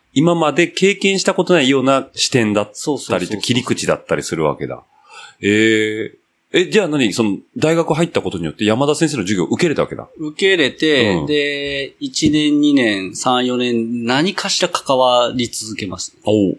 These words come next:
Speaker 1: 授業だったり、ゼミだったり。
Speaker 2: 授業だ-、ゼミは、あの、間違いなく取って。
Speaker 1: で、うん、こ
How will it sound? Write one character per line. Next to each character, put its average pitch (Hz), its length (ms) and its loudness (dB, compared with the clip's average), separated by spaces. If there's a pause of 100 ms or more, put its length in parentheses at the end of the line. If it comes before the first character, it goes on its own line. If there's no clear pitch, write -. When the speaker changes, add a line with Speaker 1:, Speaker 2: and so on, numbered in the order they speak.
(120)
Speaker 1:
授 113 180 0
業 95 100 4
だ 76 80 0
っ - 20 -6
た 78 60 -6
り、 76 80 -2
ゼ 95 140 0
ミ 92 100 0
だ - 80 2
っ - 20 -2
た 160 60 -2
り。 156 80 -4
Speaker 2:
授 127 140 0
業 107 100 0
だ-、 - 80 -10
ゼ 214 140 2
ミ 208 180 4
は、 165 280 2 (100)
あ 139 120 0
の、 127 100 -2 (260)
間 131 300 2
違 135 160 2
い - 20 2
な 107 80 -2
く - 40 -16
取 110 160 -10
っ - 20 -20 (240)
て。 90 140 -6
Speaker 1:
で、 92 280 2
う - 20 -10
ん、 - 40 -14
こ 90 440 -2